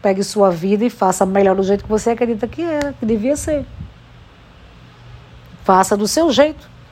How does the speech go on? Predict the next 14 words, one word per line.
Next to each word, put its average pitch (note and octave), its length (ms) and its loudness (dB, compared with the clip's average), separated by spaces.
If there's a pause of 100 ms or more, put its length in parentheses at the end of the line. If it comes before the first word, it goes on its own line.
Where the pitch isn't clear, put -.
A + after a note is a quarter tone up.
(100)
Você - 220 2
tem D4 220 -2
todo, E4 200 4
a D#4 180 4
gente C4+ 200 -2
tem D4 160 2
todo F4 240 2
o - 40 -2
direito B3 520 0 (1400)
de G3 140 0
fazer A3 320 4
do G#3 80 -2
nosso G3+ 300 2
jeito, F#3+ 480 2